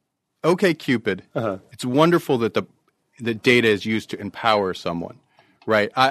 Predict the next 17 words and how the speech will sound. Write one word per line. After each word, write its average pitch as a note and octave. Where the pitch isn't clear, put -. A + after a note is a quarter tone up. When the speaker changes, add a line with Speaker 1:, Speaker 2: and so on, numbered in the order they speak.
Speaker 1:
it, C#3+
it's D3+
something C#3+
that A#2+
allows B2
me A#2+
to A2+
be G2
better, G#2+
more G2+
successful, G2+
without, D3
you A#2+
know, A2
har-, C#3+
sort C3
of A#2